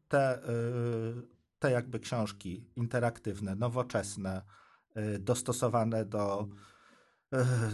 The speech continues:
do, no, do multi-, wszystkie multimedia, cuda, cuda na kiju posiadające, jakby dostawał, mm, z dobrodziejstwem inwentarza, to wtedy mogłoby to,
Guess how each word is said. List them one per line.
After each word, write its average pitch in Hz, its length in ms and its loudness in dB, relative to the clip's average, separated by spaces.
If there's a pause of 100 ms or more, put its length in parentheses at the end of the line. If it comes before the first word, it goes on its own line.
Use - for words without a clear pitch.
do, 123 280 -2
no, 110 340 0 (1300)
do 113 180 -2
multi-, 113 500 0
wszystkie 113 400 -2
multimedia, 110 640 0
cuda, 107 420 -2
cuda 117 240 -2
na 107 140 2
kiju 107 400 -2
posiadające, 110 680 0 (280)
jakby 120 280 -2
dostawał, 113 600 0 (840)
mm, 101 500 -2 (100)
z 95 80 -6
dobrodziejstwem 113 640 -2
inwentarza, 110 720 -2 (500)
to 160 100 0
wtedy 135 520 -2 (880)
mogłoby 127 440 2
to, 107 320 0